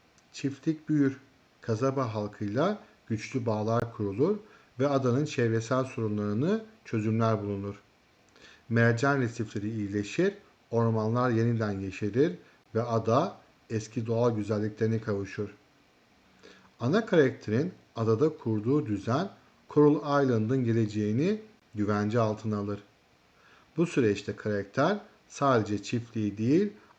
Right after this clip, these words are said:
aynı zamanda bir topluluğu da yeniden inşa eder. Adada geçirilen zaman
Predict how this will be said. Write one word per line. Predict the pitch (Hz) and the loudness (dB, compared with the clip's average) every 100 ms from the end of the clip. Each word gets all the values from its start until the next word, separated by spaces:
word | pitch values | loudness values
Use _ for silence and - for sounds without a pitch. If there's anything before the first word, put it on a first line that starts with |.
| - | -8
aynı | 120 127 120 | -2 0 0
zamanda | 107 104 104 104 107 156 208 208 - _ | 0 -2 -2 -2 0 0 0 -4 -18 _
bir | 147 160 156 | 2 2 2
topluluğu | 120 117 131 127 120 - | 0 0 0 2 0 2
da | 156 | 2
yeniden | 127 123 120 120 | 4 2 0 0
inşa | 107 107 - 107 104 | -2 -4 -4 -4 -4
eder. | 101 107 107 - _ _ _ _ _ _ _ _ - | -4 -6 -8 -16 _ _ _ _ _ _ _ _ -6
Adada | 110 120 175 | -2 0 0
geçirilen | 147 123 - 101 95 95 95 | 2 0 -2 -4 -4 -8 -4
zaman | 113 120 147 208 | -2 0 0 -2